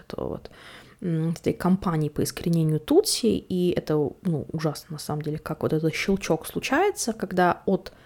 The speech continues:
нейтральности вы переходите к, а, физической жестокости. То есть даже если вы не ненавидите,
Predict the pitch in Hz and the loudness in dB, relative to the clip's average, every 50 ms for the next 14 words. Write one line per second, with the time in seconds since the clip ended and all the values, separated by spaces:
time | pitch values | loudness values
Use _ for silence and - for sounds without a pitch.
0 | - - - - 202 196 190 196 - - 196 254 330 359 349 349 - - - 285 | -20 -4 2 6 8 8 8 8 6 4 6 6 6 6 6 4 0 -2 -2 -2
1 | 254 233 202 196 - 185 175 - - 180 185 190 185 - - 180 185 - - - | 2 2 2 2 2 2 2 2 2 2 4 2 2 0 0 -2 -2 -4 -4 -2
2 | - 175 170 165 180 - - - - - - - - - - - - - 190 180 | 2 2 2 2 0 -2 -8 -18 -20 -20 -20 -20 -20 -20 -20 -12 -4 0 0 0
3 | 170 - - 190 185 180 - - - - - 196 190 185 180 - - - - 202 | 2 2 2 2 2 2 0 -2 -4 0 2 4 4 4 2 0 0 4 4 4
4 | 170 - 175 165 - - - - - - 165 160 160 180 175 180 190 180 175 175 | 4 2 -2 -6 -6 -6 -8 -8 -4 -4 -4 0 2 4 4 4 4 4 2 2
5 | - - 175 165 170 185 180 170 185 185 180 170 165 160 156 160 208 302 349 440 | 2 0 0 2 4 4 6 6 6 6 6 6 4 4 4 6 8 8 8 8
6 | 415 - - 403 | 6 6 4 2